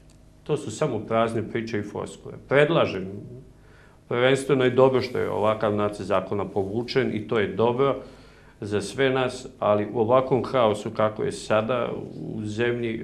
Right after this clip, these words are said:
gde je zaista, opet se pokazalo da je nemoć vladavine prava ogromna, da neki centri moći i dalje su jaki, van, jeli, parlamenta, van institucija sistema,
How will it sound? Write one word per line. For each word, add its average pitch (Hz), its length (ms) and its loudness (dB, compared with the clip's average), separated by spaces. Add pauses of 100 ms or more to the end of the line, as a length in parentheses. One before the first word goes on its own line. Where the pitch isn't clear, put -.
(100)
gde 104 200 0
je 101 220 4
zaista, 113 440 4
opet 101 280 -2
se 101 100 -2
pokazalo 98 640 -4
da 95 120 -6
je 101 80 -4
nemoć 98 680 -6
vladavine 98 520 -4
prava 95 500 -2 (640)
ogromna, 120 600 2 (680)
da 113 280 2
neki 117 340 -4
centri 113 340 -2
moći 110 380 -4
i 101 40 -6
dalje 101 320 2
su - 180 -8
jaki, 110 560 0 (1300)
van, 110 420 4 (840)
jeli, 98 360 -4 (380)
parlamenta, 107 680 -2
van 104 360 2 (460)
institucija 107 680 -4
sistema, 113 580 -4